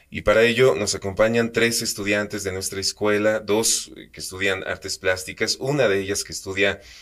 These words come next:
arte digital, y a quienes doy la más cordial bienvenida. Eh, Maciel Ballesteros, de Arte Digital, ¿cómo estás? Buenas tardes, gracias por acompañarnos en Oye arpa.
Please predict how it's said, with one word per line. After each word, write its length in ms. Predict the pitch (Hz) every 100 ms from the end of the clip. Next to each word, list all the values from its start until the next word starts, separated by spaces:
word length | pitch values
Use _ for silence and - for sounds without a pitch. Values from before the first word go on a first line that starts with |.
| - _
arte 260 | 107 110 113
digital, 540 | 101 101 110 123 - -
y 200 | 113 127
a 120 | -
quienes 520 | 117 117 123 120 - - _ _
doy 260 | 95 117 120
la 100 | 107
más 200 | 110 -
cordial 600 | 107 101 113 113 113 -
bienvenida. 800 | 104 107 110 127 139 135 120 - - - -
Eh, 460 | 110 113 113 113 113
Maciel 480 | 113 110 135 147 151
Ballesteros, 800 | 151 120 113 - 151 135 127 -
de 120 | 120
Arte 200 | 120 127
Digital, 480 | 110 107 - 117 117
¿cómo 180 | 117 113
estás? 460 | - 110 107 - 101
Buenas 340 | 104 101 -
tardes, 380 | 104 101 98 90
gracias 240 | 95 -
por 100 | -
acompañarnos 680 | 82 82 87 82 87 85 -
en 80 | 80
Oye 160 | 78 78
arpa. 220 | -